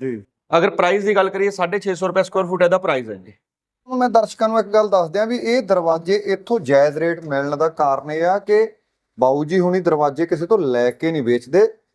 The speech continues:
Speaker 1: ਇਹਨਾਂ ਤੋਂ ਫਰੈਂਚਾਈਜ਼ੀ ਲੋਕ ਲੈ ਰਹੇ ਆ।
Speaker 2: ਜੀ, ਫਰੈਂਚਾਈਜ਼ੀ ਸਿਸਟਮ ਵੀ ਹੈਗਾ। ਜੋ ਕੋਈ ਵੀਰ ਭਰਾ ਆਪਣਾ ਕੰਮ ਕਰਨਾ ਚਾਹੁੰਦਾ ਹੈ, ਨਵਾਂ ਕੰਮ ਕਰਨਾ ਚਾਹੁੰਦਾ ਜਾਂ ਪਹਿਲਾਂ already ਕਰ ਰਿਹਾ, ਸਾਡੇ ਨਾਲ ਜੁੜ ਕੇ ਕੰਮ ਕਰਨਾ ਚਾਹੁੰਦਾ ਹੈ,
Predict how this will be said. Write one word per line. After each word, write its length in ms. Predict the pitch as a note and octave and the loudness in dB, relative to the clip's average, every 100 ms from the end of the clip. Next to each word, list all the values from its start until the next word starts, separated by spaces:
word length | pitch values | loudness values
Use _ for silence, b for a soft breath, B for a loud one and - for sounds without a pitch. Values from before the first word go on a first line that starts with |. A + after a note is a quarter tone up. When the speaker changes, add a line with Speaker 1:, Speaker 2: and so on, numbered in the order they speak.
| _ - | _ 2
Speaker 1:
ਇਹਨਾਂ 400 | F#3+ A3 C4+ C#4 | 2 4 2 2
ਤੋਂ 180 | C#4+ A3+ | -2 -2
ਫਰੈਂਚਾਈਜ਼ੀ 600 | A3 G#3 G#3+ G#3 F#3 G3+ | -2 0 2 2 0 0
ਲੋਕ 260 | F#3+ D#3 | 0 2
ਲੈ 200 | D3+ A#2+ | 2 2
ਰਹੇ 160 | G#2 F#2+ | 0 -8
ਆ। 60 | - | -10
Speaker 2:
ਜੀ, 180 | C#3 D3+ | -8 -8
ਫਰੈਂਚਾਈਜ਼ੀ 600 | - F3+ E3+ E3+ G3+ G#3 | -2 0 0 2 2 2
ਸਿਸਟਮ 400 | G#3+ G#3 - A3 | -4 -8 -2 -2
ਵੀ 120 | A3 G#3 | -2 0
ਹੈਗਾ। 240 | G3 G3+ | 0 0
ਜੋ 180 | F#3+ G3 | -2 -2
ਕੋਈ 180 | G3 G3 | 0 0
ਵੀਰ 180 | F#3+ | 0
ਭਰਾ 160 | F#3 G3 | 0 0
ਆਪਣਾ 220 | F#3+ F#3+ | 0 -2
ਕੰਮ 300 | F#3+ D3 E3+ | -4 -4 -2
ਕਰਨਾ 280 | F3+ F#3 F#3 | -4 -2 -4
ਚਾਹੁੰਦਾ 280 | F3+ F3 F3+ | -4 -2 0
ਹੈ, 40 | |
ਨਵਾਂ 260 | E3+ D#3+ E3+ | 0 0 -2
ਕੰਮ 260 | E3 D#3+ | 0 -4
ਕਰਨਾ 280 | D#3+ D#3+ F3 | -2 -2 -2
ਚਾਹੁੰਦਾ 240 | F3 F3 F3+ | -2 -2 0
ਜਾਂ 100 | F3+ | 0
ਪਹਿਲਾਂ 240 | E3+ F3 | 0 0
already 300 | E3 D#3 E3 - | 0 -2 -6 0
ਕਰ 160 | D3 | 0
ਰਿਹਾ, 180 | D#3+ F#3 | 0 -2
ਸਾਡੇ 180 | F3 E3 | -2 -2
ਨਾਲ 140 | E3+ | -4
ਜੁੜ 200 | E3 C3 | -4 -6
ਕੇ 120 | C3+ | -2
ਕੰਮ 200 | G3+ F#3+ | 2 2
ਕਰਨਾ 280 | F#3 E3 F3 | 0 -2 -2
ਚਾਹੁੰਦਾ 300 | E3 D#3+ D#3+ | -2 -2 -2
ਹੈ, 220 | F3+ - | -2 -6